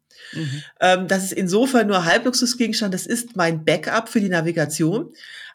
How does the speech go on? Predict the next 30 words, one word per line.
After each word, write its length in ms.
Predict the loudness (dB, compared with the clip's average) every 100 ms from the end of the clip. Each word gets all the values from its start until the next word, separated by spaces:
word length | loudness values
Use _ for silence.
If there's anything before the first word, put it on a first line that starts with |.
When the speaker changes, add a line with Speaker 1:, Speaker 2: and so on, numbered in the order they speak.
| _
Speaker 2:
Aber, 540 | 2 2 4 4 2 2
ähm, 460 | 2 4 2 -2 -6
unterwegs 480 | -4 0 2 2 0
ist 80 | -4
es 120 | -4
vor 120 | 0 2
allen 160 | 2
Dingen 120 | 2
mein 100 | -2
Unterhaltungsprogramm. 840 | -2 0 0 0 -4 -6 -6 -6 -4
Also 160 | -4 -4
ich 120 | -4
höre 120 | -2
unterwegs 520 | -2 -2 0 -2 0 -2
Speaker 1:
Mhm. 40 |
Speaker 2:
stundenlang 1080 | 0 2 2 4 2 2 2 2 2 0 0
Hörbücher 480 | 2 0 -2 -2 -2
und 120 | 0
Podcasts. 600 | -2 -4 -4 -4 -4 -6
Und 80 | -4
wenn 120 | -4
ich 100 | -2
in 80 | -4
Europa 260 | -4 -4
unterwegs 360 | -4 -2 -2 -2
bin, 100 | -8
telefoniere 640 | -4 -4 -2 0 2 2
ich 160 | 0 -2
auch 100 | -6
stundenlang. 600 | -2 -2 -2 -2 -2 -4